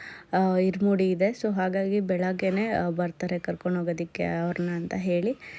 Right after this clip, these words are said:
ಮನೇಲೆಲ್ಲ ಪೂಜೆಗೆ ತಯಾರಿ ಮಾಡ್ಕೊತಾ ಇದ್ವಿ. So ಬೆಳಗ್ಗೆನೇ ಎದ್ದು ಎಲ್ಲ ಕೆಲಸ ಮುಗಿಸ್ಬಿಟ್ಟು ಇವರು ಕೂಡ ಮಾರ್ಕೆಟ್ಗೆಲ್ಲ ಹೋಗಿ ಐಟಮ್ ಎಲ್ಲ ತೊಗೊಂಡು ಬಂದರು. ಇನ್ನೇನಿದ್ರು ಅವ್ರು ಬಂದಿದ ತಕ್ಷಣ ಪೂಜೆ ಮಾಡಿ ಮುಗಿಸಿ ಇವ್ರನ್ನ ಕರ್ಕೊಂಡು ದೇವಸ್ಥಾನಕ್ಕೆ ಹೋಗ್ತಾರೆ.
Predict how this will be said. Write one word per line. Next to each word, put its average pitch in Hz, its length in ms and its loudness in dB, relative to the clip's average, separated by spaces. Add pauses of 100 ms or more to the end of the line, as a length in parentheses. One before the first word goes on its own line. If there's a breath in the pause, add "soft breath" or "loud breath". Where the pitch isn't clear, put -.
(260 loud breath)
ಮನೇಲೆಲ್ಲ 190 480 2
ಪೂಜೆಗೆ 180 520 0
ತಯಾರಿ 175 420 0
ಮಾಡ್ಕೊತಾ 170 560 -2
ಇದ್ವಿ. 175 360 -2 (400 loud breath)
So 175 200 0
ಬೆಳಗ್ಗೆನೇ 190 600 0
ಎದ್ದು 185 220 -2
ಎಲ್ಲ 185 360 2
ಕೆಲಸ 202 340 -2
ಮುಗಿಸ್ಬಿಟ್ಟು 196 720 0 (920 loud breath)
ಇವರು 226 320 4
ಕೂಡ 214 240 -2
ಮಾರ್ಕೆಟ್ಗೆಲ್ಲ 185 680 0
ಹೋಗಿ 180 340 4
ಐಟಮ್ 185 400 -2
ಎಲ್ಲ 180 160 0
ತೊಗೊಂಡು 180 400 -2
ಬಂದರು. 170 460 -4
ಇನ್ನೇನಿದ್ರು 202 600 0
ಅವ್ರು 240 180 4
ಬಂದಿದ 202 260 4
ತಕ್ಷಣ 208 340 0
ಪೂಜೆ 233 360 2
ಮಾಡಿ 220 360 4
ಮುಗಿಸಿ 220 440 0 (1000 loud breath)
ಇವ್ರನ್ನ 233 320 6
ಕರ್ಕೊಂಡು 208 380 4
ದೇವಸ್ಥಾನಕ್ಕೆ 190 460 4
ಹೋಗ್ತಾರೆ. 185 500 0